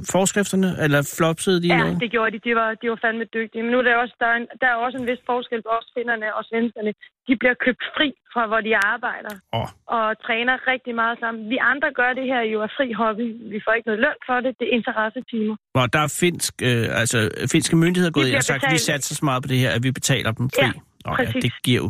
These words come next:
Speaker 2: Ja,
Speaker 1: fuldstændig
Speaker 2: så, øh,
Speaker 1: skævvredet.
Speaker 2: det ved man jo også selv, når man selv har familie og, og børn og sådan nogle ting. Det er begrænset, hvad man kan tage ud af tid, ikke også?
Speaker 1: Det er
Speaker 2: Øh,
Speaker 1: klart. Og hvad så med,
Speaker 2: så.
Speaker 1: hvad er der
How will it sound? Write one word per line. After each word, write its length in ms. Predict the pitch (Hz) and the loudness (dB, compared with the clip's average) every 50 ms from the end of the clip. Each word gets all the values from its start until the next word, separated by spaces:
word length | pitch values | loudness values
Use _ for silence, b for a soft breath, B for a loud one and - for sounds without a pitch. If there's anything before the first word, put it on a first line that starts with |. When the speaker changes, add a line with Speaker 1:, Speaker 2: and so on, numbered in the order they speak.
| - | 2
Speaker 2:
Ja, 60 | 226 208 - 208 | 0 0 2 2
Speaker 1:
fuldstændig 420 | 196 170 - - - - 269 254 247 | 2 2 2 4 2 2 4 4 2
Speaker 2:
så, 80 | 247 | 0
øh, 40 | 240 | 0
Speaker 1:
skævvredet. 440 | 240 240 135 135 135 - 220 - - - - | 0 0 -2 0 -2 -2 -2 -2 -4 -8 -12
Speaker 2:
det 120 | 233 220 269 | -8 -4 -2
ved 100 | 277 269 262 | -2 -2 -2
man 80 | 247 240 233 | -2 -2 -2
jo 40 | 233 233 | -2 -2
også 100 | 247 240 - | -2 0 -2
selv, 100 | 269 254 254 247 | -2 -2 0 -2
når 60 | 240 233 | -2 -2
man 80 | 226 220 - | -4 -4 -4
selv 120 | 262 240 240 | -4 -2 -2
har 60 | 233 - 240 | -4 -4 -2
familie 360 | 240 240 262 247 240 233 233 220 214 214 214 | -2 -2 -2 -2 0 2 2 2 2 2 2
og, 120 | 214 214 214 208 - - 233 | 2 0 0 -4 -4 -4 -6
og 40 | 226 - 240 | -4 -2 -2
børn 260 | 247 247 240 240 233 233 226 | -2 0 0 -2 -4 -4 -8
og 40 | 220 | -10
sådan 100 | - 240 | -8 -6
nogle 100 | 233 220 - - | -6 -4 -2 -2
ting. 100 | 254 - B B B B B B B B _ _ - | -2 -2 B B B B B B B B _ _ 0
Det 60 | 240 233 | 2 2
er 40 | 233 214 254 | 2 2 0
begrænset, 320 | - - 240 247 247 254 220 | 0 0 -2 -2 -4 -6 -6
hvad 80 | 247 233 226 | -4 -2 -2
man 60 | 220 220 | -2 -2
kan 100 | 226 - - | -4 -4 0
tage 120 | 240 233 240 | 2 2 2
ud 40 | 233 220 | 2 0
af 40 | 214 - - | -2 -2 -2
tid, 120 | 254 240 226 - 226 | -2 -2 0 0 0
ikke 120 | 233 220 240 233 | 0 2 0 -2
også? 120 | - - - - | -2 -4 -4 0
Speaker 1:
Det 80 | 226 220 | 2 2
er 40 | 214 208 | 4 4
Speaker 2:
Øh, 40 | 208 170 | 2 2
Speaker 1:
klart. 200 | 170 170 165 - - _ _ _ _ _ _ _ B B B B B B B - | 0 0 -4 -8 -14 _ _ _ _ _ _ _ B B B B B B B 0
Og 60 | 147 147 | 2 4
hvad 120 | 175 185 | 2 4
så 120 | - 214 | 4 4
med, 120 | 202 190 185 | 4 4 4
Speaker 2:
så. 60 | - | 4
Speaker 1:
hvad 100 | 175 170 | 4 2
er 80 | 156 | 2
der 40 | 151 | 2